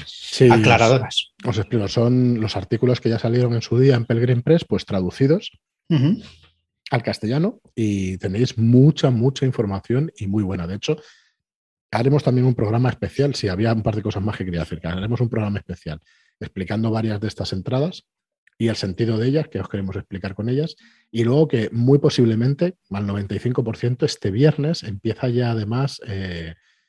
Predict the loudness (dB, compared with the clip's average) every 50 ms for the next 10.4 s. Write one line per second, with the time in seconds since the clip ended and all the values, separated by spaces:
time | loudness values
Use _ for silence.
0 | _ _ -2 0 2 2 2 2 2 2 2 2 2 2 0 0 -2 -4 -6 -6
1 | -4 -4 -4 -6 -6 -4 -4 -4 -2 0 0 0 0 -2 -4 -8 -8 -4 -4 -4
2 | -4 -4 -4 -4 -4 -4 -2 -2 -2 -4 -4 -4 _ -2 -2 -2 -2 -2 -4 -4
3 | -2 0 2 2 4 4 4 4 4 2 0 -6 -12 -20 -20 _ _ _ _ _
4 | _ _ _ 0 2 2 4 4 4 4 2 2 0 -4 -4 -2 -2 0 0 0
5 | -2 -2 -2 -2 -2 -4 -4 -6 -6 -6 -6 -6 -6 -8 -8 -10 -10 -6 -4 -4
6 | -2 -2 0 0 0 0 2 2 2 0 -2 -4 _ _ _ _ -2 0 0 2
7 | 0 -2 -2 -4 -6 -8 -10 -8 -6 -4 -4 -4 -4 -4 -6 -6 -6 -8 -8 -8
8 | -6 -6 -6 -6 -6 -6 -4 -4 -4 -4 -4 -6 -4 -4 -4 -4 -6 -12 _ _
9 | _ _ _ _ _ _ _ _ _ -2 -2 -2 -2 -4 -4 -4 -6 -6 -2 -2
10 | 0 0 0 -2 -6 -8 -10 -14